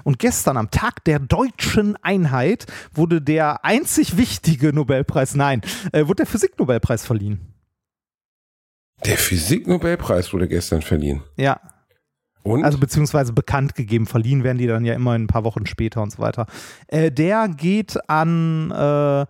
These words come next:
Speaker 1: drei Leute und einer davon, äh, sogar aus Deutschland.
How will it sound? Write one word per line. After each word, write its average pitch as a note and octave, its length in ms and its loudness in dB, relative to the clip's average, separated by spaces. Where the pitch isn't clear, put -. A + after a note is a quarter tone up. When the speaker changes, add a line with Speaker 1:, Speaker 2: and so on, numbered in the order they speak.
Speaker 1:
drei D#3 560 2
Leute F#3+ 580 2
und E3+ 180 0
einer G3 260 2
davon, F#3 520 0
äh, D#3 220 2
sogar D#3+ 180 2
aus F#3+ 120 0
Deutschland. B2 540 -2